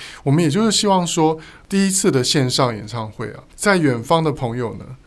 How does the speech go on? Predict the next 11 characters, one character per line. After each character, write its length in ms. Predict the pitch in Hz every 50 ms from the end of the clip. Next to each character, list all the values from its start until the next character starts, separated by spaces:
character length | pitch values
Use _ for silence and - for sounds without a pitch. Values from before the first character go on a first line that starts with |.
| - _
可 200 | - - 139 139
以 300 | 156 151 131 110 104 - - -
听 300 | - - 147 135 131 131
到 340 | 151 135 120 113 107 107 - -
你 100 | - 123
们 140 | 120 120
熟 240 | 127 - - 123 117
悉 220 | 120 - - 135 127
的 120 | 127 117
J 320 | 107 - - 123 117 117
S， 380 | 117 117 113 110 - - - -